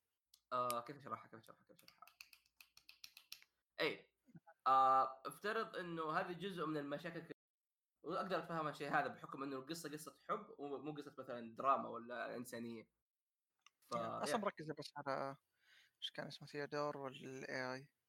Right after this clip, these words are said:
Speaker 2: حرفيًا.
Speaker 1: يا، يا.
Speaker 2: أغلب
Speaker 1: وما
Speaker 2: الفيلم
Speaker 1: هم
Speaker 2: يعني حوارات بينهم.
Speaker 1: يا، الف-، طبعًا صح، صح. زي ما قلت أنت.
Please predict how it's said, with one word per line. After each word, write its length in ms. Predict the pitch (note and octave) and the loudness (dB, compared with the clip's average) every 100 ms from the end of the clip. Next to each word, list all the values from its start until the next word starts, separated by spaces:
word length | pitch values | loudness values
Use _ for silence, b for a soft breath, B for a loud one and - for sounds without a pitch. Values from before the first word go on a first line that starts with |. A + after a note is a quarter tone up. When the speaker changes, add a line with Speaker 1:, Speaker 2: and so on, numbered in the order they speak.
| _ | _
Speaker 2:
حرفيًا. 240 | D3 E3 D#3 | -6 0 0
Speaker 1:
يا، 20 | |
يا. 240 | G#2 - _ _ _ _ _ _ _ - | 0 -8 _ _ _ _ _ _ _ 0
Speaker 2:
أغلب 200 | D#3+ D#3+ | 2 6
Speaker 1:
وما 20 | |
Speaker 2:
الفيلم 320 | F#3 F3+ C#3+ | 6 4 0
Speaker 1:
هم 0 | |
Speaker 2:
يعني 100 | C3 | -4
حوارات 300 | - C3+ B2+ - | -4 -4 -4 -4
بينهم. 260 | B2 C3 C3 - _ | -2 -2 -6 -12 _
Speaker 1:
يا، 440 | - D3+ B2+ A#2 C#3 | -2 2 2 2 0
الف-، 220 | D3 F3+ F#3 - B3+ | 2 2 2 2 2
طبعًا 180 | C3+ | 2
صح، 140 | B2 D3 | 0 -4
صح. 300 | A#2+ - _ - | -6 -8 _ -18
زي 180 | C#3+ E3+ | -4 -2
ما 80 | C#3+ | -2
قلت 120 | A#2 | -4
أنت. 280 | A2+ A2+ | -8 -12